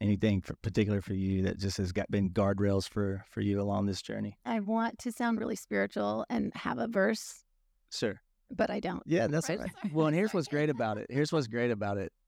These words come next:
Speaker 1: You know, the Spirit writes the word on our hearts, you know, and this is a series that's corresponding with a, with a, a sermon series that we're doing called,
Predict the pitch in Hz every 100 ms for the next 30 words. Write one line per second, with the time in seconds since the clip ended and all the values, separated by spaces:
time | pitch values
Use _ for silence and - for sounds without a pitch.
0 | _ - 98 - 117 117 107 107 - 127
1 | 104 107 98 104 98 98 98 98 98 95
2 | 101 - - - - 110 101 98 - -
3 | 113 110 107 104 104 - 123 135 127 113
4 | - 139 170 113 107 104 90 - 120 110
5 | - 110 113 104 101 98 - 101 90 -
6 | - - 87 101 101 95 92 - - 123
7 | 131 117 - 101 101 98 101 - 98 98
8 | 98 95 95 104 101 101